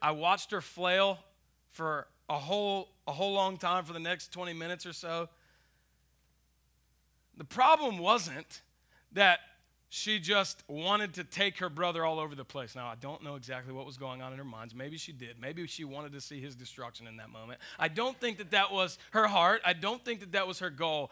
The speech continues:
Here was the problem as I surmised it. It was just where she was looking.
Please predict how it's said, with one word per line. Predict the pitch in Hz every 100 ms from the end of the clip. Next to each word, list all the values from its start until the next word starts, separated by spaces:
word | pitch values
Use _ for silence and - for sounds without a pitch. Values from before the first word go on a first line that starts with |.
| - -
Here | 247 311
was | 277 233 175
the | 196
problem | - 202 202 202 196
as | 180 170
I | 160 180
surmised | - 180 156 160 151 139
it. | 135 - -
It | 233 233
was | 240 208 143
just | - 240 262 -
where | 208 175 190 214
she | 208 - 214
was | 185 170 135
looking. | 143 156 - 107